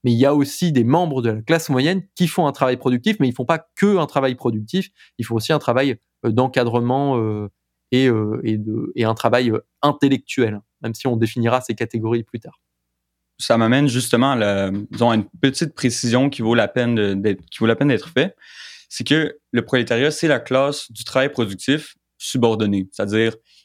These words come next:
Speaker 2: qui est dominée sur un plan à la fois idéologique et politique. Donc, je dis ça juste comme ça, on va, on va expliquer plus tard, euh, qu'est-ce que ça veut dire. Mais pour revenir à la question, euh, de la classe ouvrière et du prolétariat, qu'est-ce qui les distingue ?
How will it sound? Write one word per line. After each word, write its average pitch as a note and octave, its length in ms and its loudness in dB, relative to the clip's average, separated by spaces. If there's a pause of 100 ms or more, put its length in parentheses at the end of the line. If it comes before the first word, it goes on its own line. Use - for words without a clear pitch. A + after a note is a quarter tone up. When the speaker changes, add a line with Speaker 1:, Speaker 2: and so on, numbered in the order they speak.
(200)
Speaker 2:
qui G2+ 600 -2
est A2 200 4
dominée A2+ 480 4
sur A#2+ 220 -4
un G#2+ 100 0
plan A#2+ 280 0
à - 80 0
la A2+ 80 2
fois C3+ 180 0
idéologique A2+ 540 0
et A#2 80 -2
politique. - 540 -4 (320)
Donc, G2+ 180 -4 (160)
je A2+ 220 -8
dis G#2+ 100 -10
ça C3 160 0
juste B2 140 -2
comme G#2+ 160 2
ça, E3 180 0
on D3+ 100 2
va, A2 100 2
on G#2+ 280 0
va G2+ 140 2
expliquer A#2 400 -4
plus A#2 180 -4
tard, A#2 300 2
euh, G2+ 60 -6
qu'est-ce A#2 180 -12
que A2+ 80 -10
ça G#2 120 0
veut G2 80 0
dire. A#2 240 0 (680)
Mais A2+ 240 2 (260)
pour E3 140 2
revenir F3+ 440 2
à B2 80 2
la A2+ 100 2
question, C3 600 -2
euh, G2+ 340 -2
de G2+ 140 -2
la G#2+ 80 4
classe B2+ 280 -2
ouvrière A2+ 640 0
et G#2 140 -4
du G2 120 -10
prolétariat, G#2 400 -2
qu'est-ce C3 200 -6
qui - 100 -6
les G#2+ 100 0
distingue ? C#3+ 500 -2